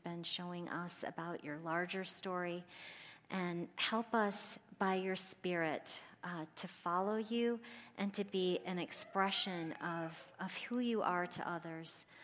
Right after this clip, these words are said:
Um, we love you, Father, and we just thank you, um, for your Son and for this opportunity to, uh, open our hearts as you reveal yourself more.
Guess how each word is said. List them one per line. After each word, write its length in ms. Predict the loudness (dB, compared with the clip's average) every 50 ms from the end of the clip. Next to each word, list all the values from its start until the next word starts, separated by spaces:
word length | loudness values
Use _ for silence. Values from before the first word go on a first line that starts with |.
| -20 -20 -20 -20 -20 -14 -8 -6
Um, 360 | -4 -4 -4 -4 -4 -4 -6 -8 -10 -10 -10 -4
we 160 | 2 4 4
love 300 | 6 6 6 4 4 2
you, 100 | 0 -2
Father, 580 | 0 0 2 2 2 2 4 2 2 2 0 -4 -6 -12 -16 -18 -20 -20 -20 -10 -6
and 420 | -2 -2 0 0 0 -2 -4 -6 -8 -6 -6 -4
we 80 | -4
just 220 | -2 -2 0 0 0
thank 540 | 0 -2 -2 0 0 2 2 0 -2 -2 -2
you, 280 | 0 0 0 -2 -4 -8 -12 -12 -10
um, 400 | -8 -6 -6 -6 -6 -6 -8 -10 -12 -14 -16 -20 -20 -10 -8 -6 -6 -8 -10 -20 -20 -12
for 120 | -8 -8 -6
your 180 | -4 -4 -2
Son 540 | 0 0 0 0 0 0 0 0 -2 -4 -4 -8 -10 -16 -18 -20 -20 -20 -20 -14 -8 -6
and 180 | -4 -4 -4
for 140 | -2 -4 -4
this 200 | -2 -2 -2 0 2
opportunity 920 | 2 2 2 0 -4 -6 -6 -6 -4 -4 -4 -4 -4 -4 -4 -4 -6 -6 -6 -6
to, 600 | -6 -4 -4 -4 -4 -4 -4 -6 -6 -6 -8 -8 -6
uh, 320 | -6 -6 -4 -4 -6 -6 -8 -4 0
open 280 | 0 0 2 2 2 2
our 100 | 2 0
hearts 400 | 0 0 0 0 0 -2 -2 -4
as 180 | -4 -4 -4 -6
you 80 | -6 -6
reveal 380 | -6 -6 -4 -4 -6 -6 -6
yourself 460 | -6 -4 -4 -2 -2 -2 -4 -8 -10 -10
more. 320 | -10 -10 -8 -8 -10 -12